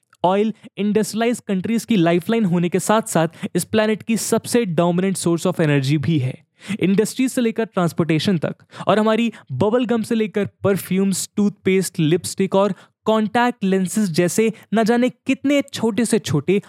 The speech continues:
और बड़े से बड़े प्रोडक्ट्स इसी ऑयल की बदौलत हमें देखने को मिल पाए हैं। आज Google से लेकर Microsoft और Amazon से लेकर कई बड़े-बड़े टेक जायंट्स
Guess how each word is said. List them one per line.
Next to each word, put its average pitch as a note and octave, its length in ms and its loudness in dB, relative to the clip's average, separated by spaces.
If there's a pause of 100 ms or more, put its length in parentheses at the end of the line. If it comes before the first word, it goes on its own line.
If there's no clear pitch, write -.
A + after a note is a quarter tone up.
(180)
और G#3+ 100 4
बड़े F#3+ 360 0
से A#3 100 -4
बड़े D#3+ 220 -2
प्रोडक्ट्स D#3 560 -2 (280)
इसी A#3+ 280 2
ऑयल G3 220 2
की F3+ 120 -4
बदौलत D#3 480 0 (180)
हमें F3 220 0
देखने D#3+ 280 0
को E3 100 -2
मिल C3+ 140 0
पाए C3 300 -2
हैं। C3 160 -2 (640)
आज E3+ 180 2
Google F3+ 300 0
से G#3 120 -4
लेकर F#3 240 -2
Microsoft F3 600 -2 (160)
और F#3+ 120 2
Amazon G#3 320 2
से A#3+ 100 0
लेकर A3+ 340 0 (200)
कई B3 220 2
बड़े-बड़े A3 440 2
टेक D#3+ 220 -2
जायंट्स B2+ 460 -2